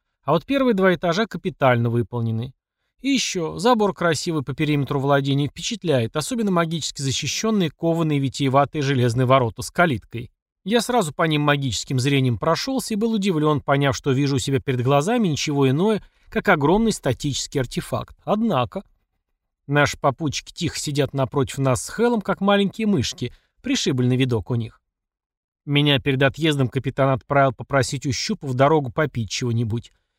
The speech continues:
Не меня одного, оказывается, после вчерашнего сухость во рту. Как выразился Хел, сушняк его сильно долбит.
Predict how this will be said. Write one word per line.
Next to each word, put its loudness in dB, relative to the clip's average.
Не 2
меня 4
одного, 4
оказывается, 0
после -6
вчерашнего 0
сухость -8
во 0
рту. -10
Как 4
выразился 2
Хел, 0
сушняк -2
его -2
сильно -2
долбит. -2